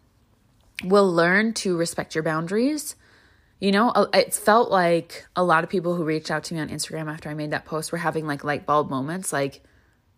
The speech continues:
"Yeah, hell yeah, you deserve that." Like, pff, I mean, that feels like a given, but, like, we hadn't thought about that kind of thing.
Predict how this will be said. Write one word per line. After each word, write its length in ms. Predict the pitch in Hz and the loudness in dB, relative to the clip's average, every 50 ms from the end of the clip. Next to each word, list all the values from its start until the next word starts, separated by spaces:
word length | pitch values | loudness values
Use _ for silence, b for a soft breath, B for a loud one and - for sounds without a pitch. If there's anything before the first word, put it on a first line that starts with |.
| _ _ - | _ _ -8
"Yeah, 460 | 156 170 175 214 302 311 214 - - - | -4 -2 0 4 4 6 4 4 2 -4
hell 320 | - - - 175 202 294 349 | -12 0 4 6 6 8 8
yeah, 200 | 320 220 156 139 | 6 4 4 2
you 180 | 147 156 151 | 0 -2 -4
deserve 400 | 147 160 151 - 139 135 135 - | -4 -6 -4 -4 -4 -4 -4 -2
that." 340 | - 139 139 131 113 - - | 0 2 2 2 0 0 -4
Like, 300 | 165 151 143 139 - - - _ _ _ - | -4 -4 -4 -4 -6 -12 -20 _ _ _ -16
pff, 200 | - - - b b b b b b b b b b _ | -14 -14 -14 b b b b b b b b b b _
I 80 | - 190 | -4 -2
mean, 320 | 185 180 165 151 147 131 - | 0 0 0 -2 -4 -4 -6
that 140 | 143 127 - | -6 -6 -2
feels 220 | - 151 165 165 | -2 -2 0 2
like 100 | 196 190 | 2 2
a 60 | 202 214 | 2 2
given, 560 | 202 294 339 349 320 254 196 156 160 170 151 | 4 4 4 4 4 2 0 0 -2 0 2
but, 220 | 156 143 139 - | 4 4 4 4
like, 220 | - 147 143 139 - | 2 0 0 -2 -4
we 100 | 151 160 | -6 -2
hadn't 280 | 147 151 151 165 185 | 0 0 0 0 2
thought 200 | - 240 262 269 | 4 4 6 6
about 240 | 240 196 147 151 - | 6 4 2 2 -2
that 280 | 143 135 92 - - - | -4 -4 -4 -4 -6 -8
kind 200 | - 185 170 160 | -8 -6 -6 -6
of 80 | 151 | -6
thing. 360 | - 151 135 131 - - - | -6 -6 -6 -6 -8 -10 -14